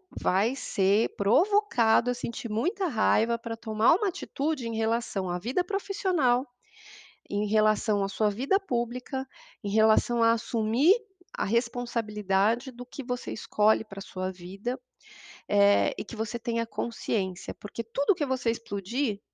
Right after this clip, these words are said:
vai vir à tona e vai ficar exposto, vai ficar público, tá? Bom,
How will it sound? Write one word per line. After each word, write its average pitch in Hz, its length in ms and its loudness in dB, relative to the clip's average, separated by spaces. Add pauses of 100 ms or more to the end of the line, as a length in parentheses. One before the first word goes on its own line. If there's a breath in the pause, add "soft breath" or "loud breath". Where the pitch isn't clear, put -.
(100)
vai 190 160 4
vir 202 220 -2
à 185 100 -4
tona 190 540 -2 (440 loud breath)
e 214 60 -2
vai 202 180 2
ficar 214 540 0 (380)
exposto, - 720 -6 (120)
vai 185 140 -2
ficar - 280 -6
público, - 600 -8 (200)
tá? 185 280 -4 (2500 soft breath)
Bom, 190 240 4